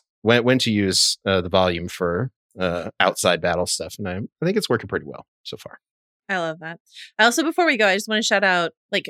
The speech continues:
Speaker 2: a reminder that Filoni was hired onto the Clone Wars in the first place years and years ago as a storyboard artist. Like, he's an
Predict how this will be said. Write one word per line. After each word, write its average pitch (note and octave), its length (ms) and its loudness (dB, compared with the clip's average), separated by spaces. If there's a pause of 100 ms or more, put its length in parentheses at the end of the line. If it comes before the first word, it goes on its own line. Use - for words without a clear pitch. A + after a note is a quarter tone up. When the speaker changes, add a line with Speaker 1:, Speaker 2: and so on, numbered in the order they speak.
Speaker 2:
a G#3 80 4
reminder A#3 400 4
that G#3+ 240 -2
Filoni G3+ 340 -2
was G#3 180 0
hired F3+ 440 2
onto E3+ 400 -6
the F3 60 -8
Clone E3 260 -4
Wars D#3 280 -4
in E3+ 100 -6
the D#3+ 60 -4
first - 280 -4
place D#3 300 -2
years D#3+ 180 -2
and D#3+ 80 -8
years D3+ 180 -2
ago D3 380 -2
as D3+ 380 0
a D3+ 180 0
storyboard F3 600 0
artist. A#3+ 420 0
Like, F3+ 120 -6
he's E3 220 -8
an D3+ 140 -6